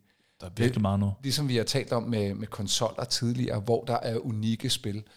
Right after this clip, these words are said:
Speaker 1: Ja.
Speaker 2: så er der jo også nu unikke serier og unikke film,
Speaker 1: Det er
Speaker 2: der kun
Speaker 1: rigtigt.
Speaker 2: bliver lavet til specifikke tjenester.
Speaker 1: For at ligesom lokke folk over til, "Hey,
Speaker 2: Ja.
Speaker 1: det er os, der har
Speaker 2: Ja, så
Speaker 1: dem
Speaker 2: skal
Speaker 1: her."
Speaker 2: vi også have den tjeneste,
Speaker 1: Ja.
Speaker 2: ikke? Så skal vi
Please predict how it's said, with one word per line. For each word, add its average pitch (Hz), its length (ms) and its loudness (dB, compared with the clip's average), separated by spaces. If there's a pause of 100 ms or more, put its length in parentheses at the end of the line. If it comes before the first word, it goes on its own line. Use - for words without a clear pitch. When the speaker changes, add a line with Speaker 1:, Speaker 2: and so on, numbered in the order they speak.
(160)
Speaker 1:
Ja. 117 100 -2
Speaker 2:
så 127 100 -2
er - 20 2
der 127 60 2
jo 110 100 2
også 113 300 -2
nu 120 240 0
unikke 113 380 -6
serier 120 440 0
og 117 80 0
unikke 113 340 0
film, - 340 -6
Speaker 1:
Det - 80 -2
er - 40 0
Speaker 2:
der 113 100 0
kun 127 60 6
Speaker 1:
rigtigt. 120 140 2
Speaker 2:
bliver 110 120 2
lavet 104 300 0
til - 160 -2
specifikke 113 680 -2
tjenester. - 580 -2 (380)
Speaker 1:
For 135 220 0
at 113 160 0
ligesom 110 320 0
lokke 90 260 0
folk 101 260 2
over 69 160 0
til, 90 220 -2
"Hey, 113 120 2
Speaker 2:
Ja. 117 120 4
Speaker 1:
det 113 60 4
er - 100 2
os, 110 160 4
der - 120 -4
har 98 220 -2
Speaker 2:
Ja, 117 140 4
så 113 140 2
Speaker 1:
dem 120 100 6
Speaker 2:
skal 101 140 6
Speaker 1:
her." 92 80 4
Speaker 2:
vi - 60 2
også 123 280 6
have 113 160 0
den - 80 -8
tjeneste, 104 400 -4
Speaker 1:
Ja. - 80 -2
Speaker 2:
ikke? - 160 -8
Så - 140 -6
skal - 180 -2
vi 117 40 -8